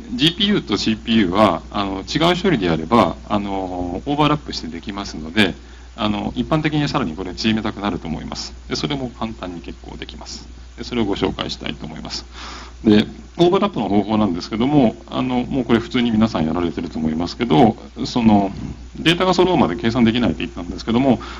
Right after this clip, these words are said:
バウンダリーのところは計算できないんだけど、内側は計算できますよね。だからもう普通に皆さんやられてると思うんですけど、内側の計算はもうスタートさせます。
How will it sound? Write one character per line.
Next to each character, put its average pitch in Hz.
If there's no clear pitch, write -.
バ 143
ウ 214
ン 262
ダ 262
リ 240
ー -
の 214
と 202
こ -
ろ 117
は 82
計 98
算 101
で 92
き 107
な 92
い 80
ん 78
だ 78
け 92
ど、 113
内 -
側 170
は -
計 143
算 127
で 107
き 104
ま 98
す -
よ -
ね。 117
だ 156
か 113
ら 87
も 120
う -
普 -
通 160
に 160
皆 143
さ -
ん 82
や 87
ら 104
れ 120
て 117
る 127
と 127
思 82
う 117
ん 110
で 107
す -
け 120
ど、 127
内 143
側 196
の 190
計 180
算 165
は 165
も 113
う -
ス -
タ 120
ー 117
ト 113
さ 107
せ 95
ま 80
す。 -